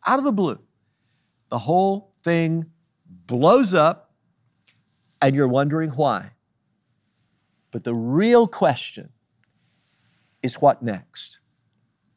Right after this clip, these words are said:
If there's anything you hold on to from this message, I hope it's that phrase, "What's my next step,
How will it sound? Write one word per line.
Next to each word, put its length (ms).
If 140
there's 220
anything 520
you 160
hold 240
on 220
to 140
from 180
this 200
message, 460
I 140
hope 420
it's 220
that 300
phrase, 540
"What's 460
my 200
next 640
step, 500